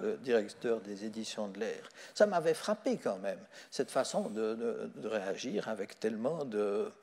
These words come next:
euh, de violence. Il avait, Dimitri, un radar extraordinaire, fulgurant,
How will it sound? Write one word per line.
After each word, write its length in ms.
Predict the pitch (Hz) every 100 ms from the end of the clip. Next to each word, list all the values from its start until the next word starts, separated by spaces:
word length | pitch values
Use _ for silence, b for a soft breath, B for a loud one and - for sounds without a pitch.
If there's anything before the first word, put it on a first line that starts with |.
| B B B B B 135 -
euh, 340 | 139 120 104 104
de 120 | 123
violence. 760 | 113 113 95 85 - - - - - - - B B B B B -
Il 180 | 185 196
avait, 320 | 180 185 226
Dimitri, 540 | 180 180 175 - 220 202
un 160 | 143
radar 560 | 104 160 180 196 156 131
extraordinaire, 1040 | 117 - - 127 127 123 113 113 160 -
fulgurant, 680 | - 175 127 117 104 107